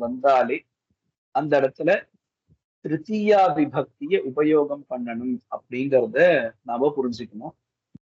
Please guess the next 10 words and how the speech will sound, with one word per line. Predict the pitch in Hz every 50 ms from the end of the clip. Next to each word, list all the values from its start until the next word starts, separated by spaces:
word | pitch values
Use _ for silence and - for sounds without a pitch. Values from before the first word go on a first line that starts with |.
| _ _ _ _ -
கிருஷ்ணேன | 151 147 147 - - 160 160 160 156 156 156 156 165 170 170 - -
சக | 139 123 113 - 131 127 127 123 113 104 - _ _ _ _ _ _ -
கிருஷ்ணனுடன் | 147 139 135 - - 156 147 147 139 135 127 135 165 208 240 - _ _ _ _ _ _ _ _ _ _ _ -
இணைந்து | 127 131 135 131 127 127 123 117 120 127 131 127 113 101 - _ _ _ _ _ _ _ _ _ _ _ _ _ -
அப்படிங்கிற | 131 131 - 131 139 147 147 147 143 135 127 123
மாதிரி | 120 120 170 190 185 170 - - -
வியாக்கரண | 139 135 135 139 - 185 175 170 160 135 127
அம்சம்லாம் | 131 - - 143 131 123 127 - - - _ _ _ _ _ _ _ _ _ _ _ _
கொஞ்சம் | 143 147 143 143 135 139
கொஞ்சமா | 135 131 131 131 131 139 156